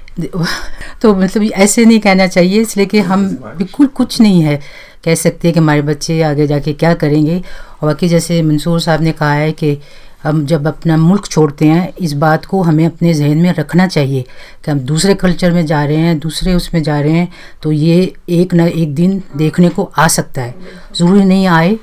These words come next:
ना आए तो ठीक है, लेकिन ये जहन में रखना चाहिए। लेकिन बिल्कुल बंद नहीं होना चाहिए, बल्कि हम इस मुल्क में, दूसरे मुल्क में आके हमारा माइंड जो है ओपन होना चाहिए इस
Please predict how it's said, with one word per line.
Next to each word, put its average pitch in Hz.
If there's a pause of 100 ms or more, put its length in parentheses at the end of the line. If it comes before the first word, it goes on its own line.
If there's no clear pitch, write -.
(120)
ना 151
आए 160
तो 160
ठीक 196
है, 214
लेकिन 170
ये 160
जहन 156
में 165
रखना 151
चाहिए। 143
लेकिन 156 (240)
बिल्कुल 180
बंद 175
नहीं 180
होना 180
चाहिए, 175 (420)
बल्कि 160
हम 175
इस 170
मुल्क 170
में, 170
दूसरे 165
मुल्क 170
में 165
आके 156
हमारा 151 (440)
माइंड 160
जो 160
है 160 (100)
ओपन 190
होना 147
चाहिए 131
इस 127